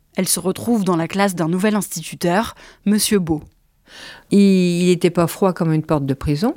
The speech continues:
Speaker 2: lui, il était souriant. <laughs> Il m'a éduquée à la musique, au théâtre, à,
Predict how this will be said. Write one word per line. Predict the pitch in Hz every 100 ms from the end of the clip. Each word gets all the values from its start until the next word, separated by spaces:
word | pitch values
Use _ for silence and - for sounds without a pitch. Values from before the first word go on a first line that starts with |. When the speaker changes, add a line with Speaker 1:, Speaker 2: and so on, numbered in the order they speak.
| 240
Speaker 2:
lui, | 202
il | 175
était | -
souriant. | 151 - 160 151 - 392 - - - 202
<laughs> | - - 202 196 180 -
Il | 208
m'a | 202 190 170 160 151 151 151 - -
éduquée | 202 175 185 -
à | 190
la | 160
musique, | 160 156 208 311 - - _ _ -
au |
théâtre, | 147 - 143 156 226 - - - - - -
à, | 175 156 147 147 127 -